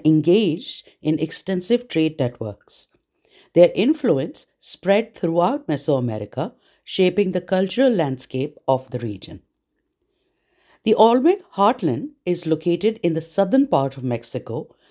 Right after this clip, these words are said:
in the Gulf Coast region between the Tuxtla Mountains and La Venta, which is an Olmec archaeological site. The whole site extends roughly eighty kilometers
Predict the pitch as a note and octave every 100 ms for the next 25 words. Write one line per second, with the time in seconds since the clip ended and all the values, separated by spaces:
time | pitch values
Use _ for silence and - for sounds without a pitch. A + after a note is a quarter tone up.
0 | _ - D#3+ D#3 C3 F3 C#4 - - C3+
1 | C3 - A#2+ G#2+ A#2 F3 D4+ _ _ -
2 | E3 E3 F3+ F3 E3+ G3+ G#3+ - D4+ D4+
3 | G#3+ C3 C#3+ C4 - - _ _ D3 D#3
4 | D3+ C3+ B2 B2 G#2+ - _ _ _ _
5 | _ - D#3 E3+ D#3+ E3 - - D3 E3+
6 | F#3 C4 C4+ D#3 - D3 C3+ B2+ D3 F3+
7 | F#3 - G2+ - _ - _ _ _ _
8 | _ _ _ - B2+ F#3 F#3 A#3+ F#4 F#4
9 | - D#3+ D3 B3+ - F3 F3 - G#3 F#3+
10 | D3 C#4 _ _ _ _ - F#3+ G3 A#3+
11 | A#3 A3 A#3+ E4 E4+ G#3 D#3+ D3 B2+ C#3+
12 | C4+ -